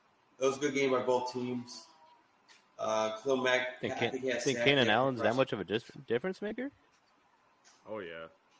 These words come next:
Speaker 1: Oh, yeah.
Speaker 3: I,
Speaker 1: He
Speaker 3: I
Speaker 1: is.
Speaker 3: don't
Speaker 2: Win the
Speaker 3: know if
Speaker 2: game,
Speaker 3: win the
Speaker 2: though?
Speaker 3: game, but it, it prob-, I mean, yeah, it was, it was a really close game, but it,
Speaker 2: It,
Speaker 3: it probably would have kept them on the field on some of those drives, no?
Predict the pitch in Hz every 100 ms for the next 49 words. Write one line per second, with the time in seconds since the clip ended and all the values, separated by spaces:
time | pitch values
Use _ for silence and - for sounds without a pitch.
0 | - - _ _ _ _ _ _ _ _
1 | _ - - _ _ _ _ _ - 151
2 | 123 101 101 120 - 113 - - 143 131
3 | 127 139 233 123 131 151 127 117 113 117
4 | 92 104 110 117 113 - _ _ - 131
5 | 139 127 - 127 143 117 123 131 156 113
6 | 98 120 107 104 104 - 110 117 95 95
7 | 92 80 _ _ _ - 101 101 - _
8 | _ _ _ _ _ _ _ _ - -
9 | - - - - - - - - - _
10 | _ - - - _ _ _ _ _ _
11 | _ 131 127 151 143 123 117 135 - 113
12 | 110 98 117 123 110 98 98 101 101 95
13 | 92 104 113 117 104 107 113